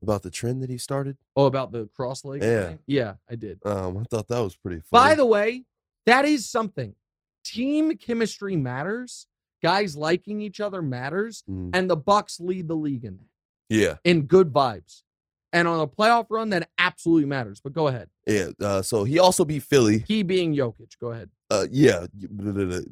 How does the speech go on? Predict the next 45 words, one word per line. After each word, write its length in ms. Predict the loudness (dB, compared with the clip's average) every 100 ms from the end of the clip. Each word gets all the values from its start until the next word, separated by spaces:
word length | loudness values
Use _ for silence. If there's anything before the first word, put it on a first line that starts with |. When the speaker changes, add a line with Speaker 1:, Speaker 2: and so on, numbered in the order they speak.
| -16 -2
Speaker 1:
Jokic 380 | 0 0 -2 -6
beat 180 | -6
Philly. 320 | -4 -4 -6 -10 _ -10
Speaker 2:
Yep. 160 | -2
Speaker 1:
But 100 | 0
Embiid 260 | 4 2 2
sat 220 | 2 4
out 220 | 6 4
and 100 | 2
didn't 220 | 0 0
even 200 | 0 -2
join 320 | -2 0 2 2
the 60 |
team 380 | -2 -4 -2 0
on 140 | 0 -4
the 80 |
bench. 600 | -6 -8 -8 -8 -12 -12 _ -14
Speaker 2:
Mm-hmm. 200 | -12 -14
Speaker 1:
Seems 380 | -12 -2 0 2
like 140 | 2 0
Embiid 380 | -2 -2 -4 -6
couldn't 260 | -10 -6
rise 380 | -4 -2 -4 -8
to 80 | -12
the 100 | -14
challenge. 460 | -14 -14 -14 -16 -14
Speaker 2:
That's 20 |
not 220 | -16 -16
true, 400 | _ -14 -14 -14
but 120 | -20
go 160 | -14 -12
ahead. 240 | -14 -18 -20 _ _ _
Speaker 1:
Denver 260 | 0 2 4
has 220 | 4 4
big 240 | 2 0 2
games 340 | 2 2 0
against 300 | 0 -2 -2
the 100 | -8
Suns 400 | -2 2 2 2
and 120 | -2
Warriors 440 | 0 2 2 0 0
over 160 | -2
the 120 | -4 -6
final 340 | -6 -4 -4
stretch. 580 | -6 -2 0 -2 -6